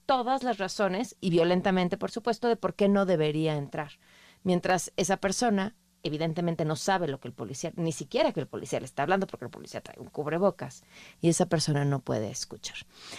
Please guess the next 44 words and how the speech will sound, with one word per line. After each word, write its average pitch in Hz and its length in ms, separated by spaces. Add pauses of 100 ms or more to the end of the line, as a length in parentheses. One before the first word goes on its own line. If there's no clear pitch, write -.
(180)
El 226 100
documental 269 460
se 285 160
llama 277 420
Soy 240 240
sordo 220 400
cuando 175 220
la 160 100
justicia 165 500
discrimina 151 600
y 165 40
nos 151 160
acompaña 151 440
en 151 80
la 147 60
línea 156 280
Lucía 143 320
Vergara 147 320
García, 139 380
directora 147 400
de 147 60
este 147 200
documental 147 600 (280)
e - 80
integrante 226 460
de 226 60
la 214 40
Unidad 190 160
de 196 80
Comunicación 165 540
de 170 80
Mexicanos 160 420
contra 147 220
la 143 100
Corrupción 147 400
y 151 60
la 147 80
Impunidad. 156 480
¿Cómo 226 260
estás, 220 400
Lucía? 202 380
Gracias 202 300
por 190 160
acompañarnos. 156 800